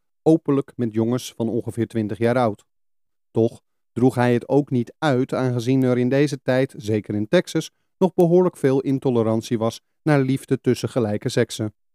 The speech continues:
Het meeste trok Dean op met de twaalfjarige David Brooks, terwijl hij zelf ondertussen negenentwintig jaar oud was. In negentien negenenzestig werd de vriendschap tussen Dean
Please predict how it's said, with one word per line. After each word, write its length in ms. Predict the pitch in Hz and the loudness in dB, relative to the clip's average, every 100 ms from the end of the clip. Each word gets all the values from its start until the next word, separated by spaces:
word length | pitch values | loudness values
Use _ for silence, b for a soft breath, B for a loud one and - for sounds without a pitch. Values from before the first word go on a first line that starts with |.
| _ _ _ _ _ _ _ - | _ _ _ _ _ _ _ -6
Het 120 | 143 | 0
meeste 480 | 175 214 240 - 185 | 4 6 4 -2 -2
trok 200 | 180 170 | -2 -2
Dean 380 | 127 143 151 - | -2 0 0 0
op 220 | 147 - _ - | -4 -6 _ -4
met 320 | 127 - - | -4 -4 -10
de 180 | - 120 | -8 -8
twaalfjarige 920 | - 151 151 147 117 117 117 113 113 101 | -2 -2 0 -2 -2 -2 -2 -4 -6 -2
David 400 | 117 123 - 98 | 2 2 0 -2
Brooks, 320 | 120 - - _ _ _ | 0 0 -6 _ _ _
terwijl 340 | - 151 160 139 | 0 4 4 4
hij 160 | 127 | 2
zelf 360 | 110 113 123 - | 2 0 -2 -4
ondertussen 600 | 143 131 - 107 113 123 | -6 -4 -4 -4 -2 -2
negenentwintig 640 | 113 113 117 117 117 117 | -2 0 -2 -2 -2 -2
jaar 160 | 135 139 | 0 0
oud 240 | 135 120 | 2 0
was. 340 | - 113 - - _ _ _ _ _ _ _ _ _ _ _ _ _ _ _ _ _ | 0 -2 -2 -14 _ _ _ _ _ _ _ _ _ _ _ _ _ _ _ _ _
In 140 | 175 190 | 0 2
negentien 480 | 214 214 - 127 117 | 2 0 0 -2 -2
negenenzestig 1000 | 110 110 110 131 165 156 170 160 196 208 _ _ _ | 0 2 2 0 0 2 0 -2 -4 -6 _ _ _
werd 180 | - 165 | 0 0
de 80 | 160 | 0
vriendschap 560 | - 151 226 - 175 - | 0 2 2 2 -6 -2
tussen 380 | 139 - 107 95 | -2 -2 -6 -2
Dean 360 | 127 175 202 | 0 2 0